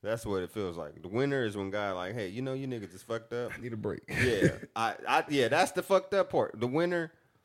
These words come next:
Speaker 1: I think the season change is like God. That's, ooh,
Speaker 2: God going
Speaker 1: that's
Speaker 2: to
Speaker 1: so
Speaker 2: sleep,
Speaker 1: deep.
Speaker 2: taking some
Speaker 1: Oh,
Speaker 2: rest,
Speaker 1: that's deep,
Speaker 2: man.
Speaker 1: nigga. Like, that's, that's, uh, I think that's part of our sin.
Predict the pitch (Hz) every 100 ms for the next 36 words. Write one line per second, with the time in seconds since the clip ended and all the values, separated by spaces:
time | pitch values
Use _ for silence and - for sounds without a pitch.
0 | _ - 139 180 156 127 139 160 143 113
1 | 120 110 101 95 - - 95 92 87 82
2 | 101 95 95 123 160 - - _ _ _
3 | _ _ _ _ - - 277 - 175 175
4 | 285 277 226 170 120 226 185 139 143 165
5 | 165 208 220 117 208 - - - _ 151
6 | 170 156 127 117 165 175 - - _ _
7 | _ _ _ _ _ _ 120 120 151 143
8 | 120 104 87 - _ _ _ _ - 143
9 | 160 143 147 170 151 127 131 139 156 147
10 | 85